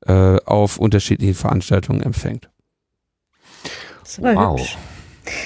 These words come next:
Speaker 2: Ähm, zwei fünfzehn muss der einunddreißiger gewesen sein, der zweiunddreißiger war zwei sechzehn.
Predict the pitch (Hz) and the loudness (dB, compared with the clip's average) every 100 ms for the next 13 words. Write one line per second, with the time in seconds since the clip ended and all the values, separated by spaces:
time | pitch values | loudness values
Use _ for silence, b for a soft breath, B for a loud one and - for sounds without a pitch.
0 | B - 208 202 208 196 _ _ _ _ | B 0 4 4 2 -2 _ _ _ _
1 | _ _ - - 226 208 240 - 226 226 | _ _ -8 0 2 4 0 0 0 2
2 | 214 214 185 208 185 170 - 202 180 185 | 2 2 2 2 2 0 0 -2 -2 -2
3 | 190 185 185 190 190 190 - 202 196 208 | -2 -2 -4 -4 -2 -2 -2 0 2 2
4 | 196 190 - 202 196 190 - 202 185 196 | 0 -2 -2 -2 -2 -4 -4 -4 -4 -8
5 | - - 208 | -10 -12 -12